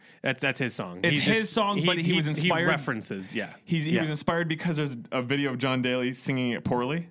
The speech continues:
Speaker 1: Yeah,
Speaker 2: Yeah,
Speaker 1: yes.
Speaker 2: yeah.
Speaker 1: There's a video online of John Daly doing a cover of Knockin'. Yeah.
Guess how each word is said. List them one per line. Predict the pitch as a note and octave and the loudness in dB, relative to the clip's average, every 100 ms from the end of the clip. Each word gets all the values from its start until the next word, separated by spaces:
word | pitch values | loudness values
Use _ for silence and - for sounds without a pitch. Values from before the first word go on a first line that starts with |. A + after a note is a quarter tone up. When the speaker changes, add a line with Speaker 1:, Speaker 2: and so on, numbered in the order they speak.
| - | -2
Speaker 1:
Yeah, | C#3+ F#2+ - | -2 -2 -8
Speaker 2:
Yeah, | - G#2 | -2 -2
Speaker 1:
yes. | E2+ - - - | -2 -8 -14 -6
Speaker 2:
yeah. | G2 | -2
Speaker 1:
There's | D#3+ | 0
a | |
video | D#3 F3 | 2 0
online | D#3 C#3+ C3+ | 0 0 0
of | A#2+ | 0
John | B2+ A#2+ | 0 0
Daly | A#2+ A2+ | 0 0
doing | A#2 | -2
a | G#2 | -2
cover | - A2 G#2+ | -2 -2 -2
of | G2 G2+ A2+ | -4 -6 -4
Knockin'. | G#2+ A#2 A2 - - - - | -4 -4 -10 -16 -20 -16 -4
Yeah. | B2+ A2+ | -2 -2